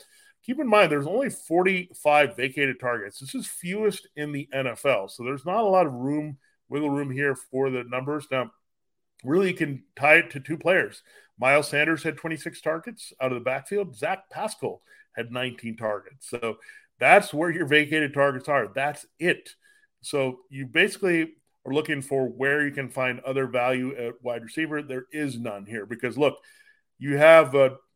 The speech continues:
Quez Watkins. He finished at wide receiver fifty-one last year, so not even a wide receiver four with production. They also add Olamide Zaccheaus, pretty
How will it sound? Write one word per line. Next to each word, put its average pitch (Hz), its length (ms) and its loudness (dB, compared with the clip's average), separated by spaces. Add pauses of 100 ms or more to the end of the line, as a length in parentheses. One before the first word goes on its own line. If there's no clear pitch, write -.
(100)
Quez 170 240 8
Watkins. 131 600 0
He 160 100 -10
finished 156 400 -6
at 123 280 -2
wide 147 240 0
receiver 131 320 -8
fifty-one 135 760 -8
last 98 320 -10
year, 101 160 -14
so 117 140 -12
not 131 240 -2
even 139 180 -4
a 113 40 -6
wide 123 260 -2
receiver 107 360 -14 (160)
four 123 360 0 (320)
with 107 180 -16
production. 127 460 -2
They 123 80 0
also 175 420 0
add 143 320 2
Olamide 147 280 -4
Zaccheaus, 131 720 -2 (580)
pretty 247 320 -2